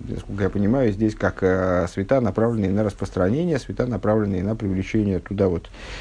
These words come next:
э, в, в область сотворённых миров. А, и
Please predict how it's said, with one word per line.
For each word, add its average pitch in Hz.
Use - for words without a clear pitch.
э, 92
в, 87
в 92
область 104
сотворённых 98
миров. 101
А, 101
и 160